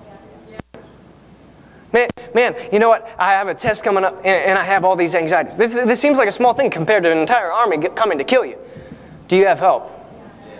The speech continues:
See, recognize he's an ever, ever-present help in time of need. Doesn't matter,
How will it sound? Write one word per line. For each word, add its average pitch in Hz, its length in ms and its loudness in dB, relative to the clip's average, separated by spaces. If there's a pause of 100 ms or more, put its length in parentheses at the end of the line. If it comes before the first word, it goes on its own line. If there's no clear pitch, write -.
(120)
See, 226 220 0
recognize 214 420 0
he's 208 160 0
an 214 120 2
ever, 226 440 -2
ever-present 233 680 0
help 202 400 -2
in 185 120 0
time 202 260 0
of 147 80 -2
need. 208 300 0 (420)
Doesn't 226 220 4
matter, 247 240 0